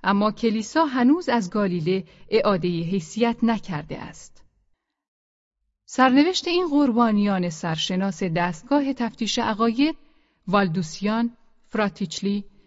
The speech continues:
شهسواران پرستشگاه، یان هاوس، ژان دارک و دیگران از این حکایت دارد که حوزه فعالیت دستگاه تفتیش عقاید تمام اهالی اروپای غربی را در بر می‌گرفت.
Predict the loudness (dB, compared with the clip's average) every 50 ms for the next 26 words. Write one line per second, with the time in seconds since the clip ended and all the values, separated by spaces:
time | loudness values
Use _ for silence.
0 | _ _ -6 -4 -4 -4 -2 -2 -4 -2 -2 0 0 0 2 4 4 2 2 0
1 | -2 -4 -4 -6 -6 -6 -4 -4 -4 -4 -4 -4 -4 -4 -4 -4 -8 _ _ _
2 | _ _ _ _ _ -2 0 0 0 0 -2 -4 -4 -4 -2 -4 -4 -8 -12 -20
3 | -20 _ _ _ _ -10 -4 -2 0 2 2 0 0 0 0 -2 -2 -4 -6 -8
4 | -14 -20 -20 -20 _ _ -6 0 2 2 2 2 0 0 0 0 -2 -2 -2 -2
5 | -2 -4 -6 -6 -2 0 0 0 0 0 0 0 2 2 0 -2 -2 -2 -2 0
6 | 0 -2 -2 -4 -4 -4 -4 -2 -2 -2 -2 -4 -6 -6 -4 -4 -2 0 2 2
7 | 2 2 2 0 0 0 -2 -4 -4 -6 -2 0 0 0 2 2 0 0 0 -2
8 | -2 -2 -2 0 0 -2 -2 -6 -6 -6 -4 -4 -4 -6 -8 -10 -10 -10 -10 -8
9 | -8 -8 -6 -4 -4 -4 -4 -2 -2 -2 0 0 0 0 0 -2 -4 -12 -20 -20
10 | -20 -20 -20 -18 -6 -2 2 4 6 6 6 6 6 4 2 2 0 -2 0 0
11 | -2 -2 -2 -4 -4 -2 -2 -2 0 -2 -2 -4 -4 -4 -4 -2 -2 -2 -4 -4
12 | -4 -4 -4 -4 -4 -4 -4 -4 -2 -2 -2 -2 -2 -2 -2 -4 -4 -4 -4 -6
13 | -6 -8 -10 -12 -14 -14 -16 _ _ _ _